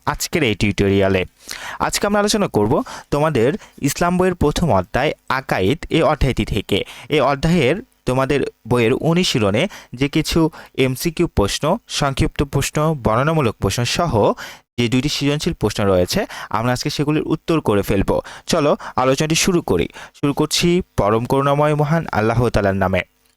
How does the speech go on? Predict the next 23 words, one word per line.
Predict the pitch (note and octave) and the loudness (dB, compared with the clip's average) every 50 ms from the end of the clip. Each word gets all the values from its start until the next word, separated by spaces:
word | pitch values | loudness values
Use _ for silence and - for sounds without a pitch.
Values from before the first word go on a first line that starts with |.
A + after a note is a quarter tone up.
| _ _ _ _ _ _ _ _ _ _ - - - - - - - _ _ - | _ _ _ _ _ _ _ _ _ _ -20 -20 -20 -20 -20 -20 -20 _ _ -4
দেখো, | B2 A2+ G#2+ - - C3 G#2 G2+ C3+ G3 - - - - - | -2 -2 -2 0 0 2 2 4 2 2 -2 -4 -14 -12 -4
তোমরা | - C3 C3 D3 | -2 0 0 0
তোমাদের | C#3+ D#3+ D#3+ D#3+ F3 F3 | 0 0 0 2 0 0
বইয়ের | E3 C3+ G#2 G2 G#2 B2+ D#3 - - | 2 2 2 2 2 2 0 -2 -2
অনুশীলনে | C#3 C#3+ D3 D3 - - D#3+ E3 E3+ | -2 -2 -2 -2 -2 -2 -2 0 -2
আসলে | - - G#2 G#2+ - - - A#2+ A2 B2 E3+ - - - - - | -2 -2 -4 -6 -6 -4 -2 0 2 2 0 -2 -6 -18 -10 -6
দেখতে | C#3 D3+ - - - | -6 -4 -2 -2 0
পারবে | - A2 F#2 - - | 0 0 0 0 -2
প্রথমে | - - D3+ D3 - D3+ D#3+ F3+ - - - - _ | 0 0 -2 0 0 -2 -2 -2 -4 -8 -20 -20 _
শূন্যস্থান | - - - - G3 F#3 F#3 F#3 F#3 E3+ - - F#3 F#3 | -10 -6 -2 0 0 2 2 2 0 0 0 0 0 0
পূরণ | F3+ - F3 B2+ G#2 G2+ | 0 0 0 0 0 0
করো, | - E2 D2+ D2 A#1 - _ _ _ - | 0 0 2 2 0 -2 _ _ _ -4
এটি | E3 D#3+ E3 | -2 0 0
রয়েছে। | C3 A2 F#2+ F2 - - - - - - - - _ | 2 2 2 2 0 -2 -4 -6 -6 -8 -16 -16 _
চলো | - G#3 F3+ E3+ | -2 0 0 2
আমরা | F3 F#3 | 2 0
শূন্যস্থান | - - - G3 F#3+ F#3+ F#3 G3 - - G#3 G3+ | 0 -2 -2 -2 -2 0 -2 -2 -2 0 -2 -2
পূরণ, | G3 _ - C#3+ B2 B2 C#3 E3 G3+ - - - _ _ - | -2 _ -2 0 2 2 0 0 -4 -10 -14 -20 _ _ -4
এটির | C#3 C3+ - D#3+ F3+ G3+ _ _ _ - - | -2 0 2 2 0 0 _ _ _ -4 -2
উত্তরগুলি | C#3 C3 - E3 E3+ F3 F#3+ F#3+ F#3 | -2 0 0 -2 -2 0 0 2 2
আগে | D#3+ D3 B2 A2+ G2+ A#2 E3 - - - _ - | 0 0 0 2 2 2 0 0 -6 -20 _ -12
দেখে | E3 D#3+ E3+ E3 - - A#2 | -4 -2 -2 0 2 0 0
নিই। | G2 F2+ - | 0 -2 -6